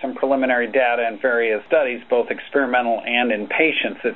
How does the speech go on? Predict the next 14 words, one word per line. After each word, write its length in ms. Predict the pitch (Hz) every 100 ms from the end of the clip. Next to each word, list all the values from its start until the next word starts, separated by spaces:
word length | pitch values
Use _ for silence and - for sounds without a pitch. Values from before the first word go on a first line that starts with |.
| -
suggested 560 | 101 151 165 143 139
aerosolized 720 | 117 135 151 - 131 117 117 107
beta 200 | 127 123
agonists 560 | 120 131 131 110 104 -
would 360 | 120 170 175 110
achieve 560 | 117 - - 139 120 -
a 80 | 131
good 380 | 104 147 139 -
concentration, 960 | 131 123 - 127 - 143 120 - 95 -
satisfactory 720 | 143 117 - 143 131 - 107
in 80 | 104
the 60 |
alveolar 500 | 110 107 127 123 113
compartment. 480 | 110 - 120 98